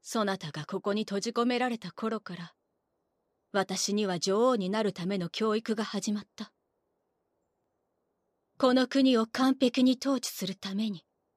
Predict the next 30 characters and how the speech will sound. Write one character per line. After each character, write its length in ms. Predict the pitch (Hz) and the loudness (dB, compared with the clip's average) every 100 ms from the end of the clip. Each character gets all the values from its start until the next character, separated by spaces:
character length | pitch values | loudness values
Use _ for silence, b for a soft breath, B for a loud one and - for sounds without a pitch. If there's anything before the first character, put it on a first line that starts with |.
| _ _ _ _ _ _ _ _ _ _ _ _ _ _ _ _ _ _ _ | _ _ _ _ _ _ _ _ _ _ _ _ _ _ _ _ _ _ _
感 280 | - 175 170 | -4 -2 -2
情 300 | 180 165 170 | -4 -4 -4
を 60 | |
切 180 | 165 208 | -4 -2
り 100 | 202 | -2
捨 120 | 202 | -4
て 100 | - | -8
て、 220 | 180 147 _ _ _ _ _ _ | -12 -14 _ _ _ _ _ _
正 320 | - 269 277 | -2 2 2
し 140 | - 294 | 2 2
い 40 | |
選 220 | 233 214 | 2 -2
択 260 | 220 208 220 | -2 -2 0
を 80 | 226 | 0
取 260 | 247 240 | 0 0
り 140 | 254 254 | 0 -2
続 120 | 240 | -4
け 160 | - 254 | -4 -8
る。 160 | - _ _ _ _ _ _ _ _ _ _ _ _ _ | -10 _ _ _ _ _ _ _ _ _ _ _ _ _
そ 300 | - - 165 | -12 -8 -4
れ 160 | 170 | -4
が 160 | 170 175 | -4 -4
望 320 | 180 196 226 | -2 0 2
ま 140 | 233 240 | 2 2
れ 100 | 226 | 0
た 160 | 240 | -4
こ 120 | 254 | -2
と 120 | 240 269 | -2 -4
だ 80 | |
っ 80 | 202 | -6